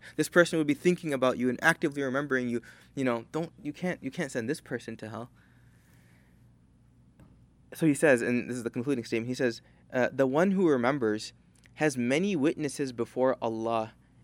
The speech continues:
In every part of the land. Um, you know, this reminds me, when a person goes for Umrah or Hajj, one of the hadith, the Prophet sallallahu alaihi wasallam said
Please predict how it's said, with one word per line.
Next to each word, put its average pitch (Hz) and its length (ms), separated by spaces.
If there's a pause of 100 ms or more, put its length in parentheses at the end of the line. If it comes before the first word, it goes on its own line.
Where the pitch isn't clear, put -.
In 135 200
every 139 380
part 131 360
of 117 160
the 110 100
land. 107 400 (1500)
Um, 107 520 (100)
you 131 100
know, 135 120
this 135 200
reminds 147 280
me, 123 140
when 127 220
a 120 40
person 156 340
goes 131 240
for 113 460 (280)
Umrah 131 300
or 110 120
Hajj, 123 400 (460)
one 131 240
of 147 120
the 127 120
hadith, 135 380
the - 60
Prophet 139 220
sallallahu 131 100
alaihi 127 100
wasallam 113 60
said 135 260